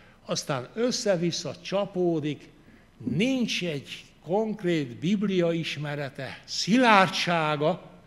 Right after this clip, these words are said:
hogy ő mit hisz. Isten áldja meg az ő igéjét, testvéreim, és én kívánom néktek,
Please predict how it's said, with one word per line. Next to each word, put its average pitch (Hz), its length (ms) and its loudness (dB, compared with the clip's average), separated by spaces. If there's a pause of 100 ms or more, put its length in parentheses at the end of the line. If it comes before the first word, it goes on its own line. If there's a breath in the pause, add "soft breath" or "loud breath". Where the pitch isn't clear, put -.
(340 soft breath)
hogy 156 200 0
ő 151 140 2
mit 170 240 2
hisz. - 480 -2 (3000 soft breath)
Isten 135 340 -6
áldja 151 320 2
meg 135 200 -2
az 123 160 -4
ő 110 80 -6
igéjét, 147 580 -2
testvéreim, 127 800 -4 (840 loud breath)
és - 200 -4
én 123 160 -6
kívánom 143 640 -2
néktek, 156 600 -6